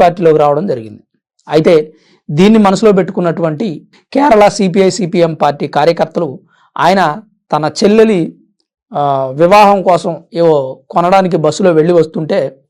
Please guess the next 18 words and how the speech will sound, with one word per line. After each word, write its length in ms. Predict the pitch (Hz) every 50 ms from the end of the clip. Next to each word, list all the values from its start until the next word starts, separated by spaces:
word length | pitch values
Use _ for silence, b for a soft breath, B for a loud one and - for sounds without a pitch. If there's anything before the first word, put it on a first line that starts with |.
| _ _ -
అడ్డగించి 560 | 139 147 151 180 185 185 190 175 170 226 220 269 - - _ - 160
బస్సులోంచి 480 | 160 151 151 202 190 196 185 165 - - -
కిందకి 340 | 160 156 165 175 160 165 147 139
దింపి 300 | 165 165 165 170 226 233 277 - - - _ _ - - 151
నిర్దాక్షిణ్యంగా, 840 | 160 160 151 151 170 175 226 - 220 214 202 190 185 180 180 185 185 - _ _ _ - 165 147 139 175
దారుణంగా, 580 | 165 175 190 190 190 190 185 180 175 180 180 - - _ - 160
అతి 260 | 151 - - - 208 - - - -
క్రూరంగా, 440 | - 180 185 185 190 180 170 165 160 160 - _ _ _ _ _ _ _ _ _ - 143 147 151
మానవత్వాన్ని 720 | 156 170 196 214 220 220 214 208 214 - 214 208 220 226 220 190 175
మర్చిపోయే 460 | 175 170 - 185 160 214 196 185 180 170
విధంగా 300 | 165 170 170 170 170 165 151 156 - _ _ - 175
ఆయన 180 | 147 147 147 143 151 156
రెండు 200 | 170 196 196 208 -
కాళ్ళు 200 | 190 185 190 180 175 156
నరికేశారు. 440 | 147 143 - 151 - - 120 - _ _ _ _ _ - 147 151
నరికేసి 580 | 151 180 190 190 233 214 208 208 - - 269 320 370 - _ _ _ _ _ _ _ _ _ _ - 143 151 160
నరికిన 360 | 170 190 214 208 233 254 226 214 180 170
రెండు 200 | 180 196 196 202